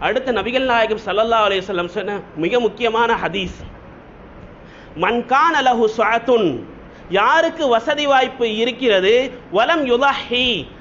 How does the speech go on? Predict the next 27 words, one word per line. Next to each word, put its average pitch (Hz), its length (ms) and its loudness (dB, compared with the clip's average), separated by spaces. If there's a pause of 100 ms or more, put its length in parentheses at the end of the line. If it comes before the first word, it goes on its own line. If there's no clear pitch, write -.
அவர் 214 180 4
என்ன 269 160 0
செய்யவில்லை? 269 400 2
உல்ஹியா 277 680 0
என்னும் 240 260 -2
குர்பானி 262 460 0
கொடுக்கவில்லை 226 580 0
என்று 190 200 -2
சொன்னால், 190 460 0 (280)
"ஃபலா 220 260 2 (120)
யக்ரபன்ன 240 800 2
முஸல்லானா", 196 1000 2 (320)
நபிகள் 220 260 0
நாயகம் 196 260 2
ஸல்லல்லாஹு 185 160 -4
அலைஹி 190 100 0 (100)
வஸல்லம் - 20 -12
சொல்றாங்க, 156 460 0 (320)
யாருக்கு 294 500 2
வசதி 277 400 0
வாய்ப்பு 254 400 2
இருந்தும் 233 640 2 (140)
அவர்கள் 254 340 2
குர்பானி 277 520 2
கொடுக்கக்கூடிய 262 600 0
நியத்து 285 400 0
இல்ல. 262 340 0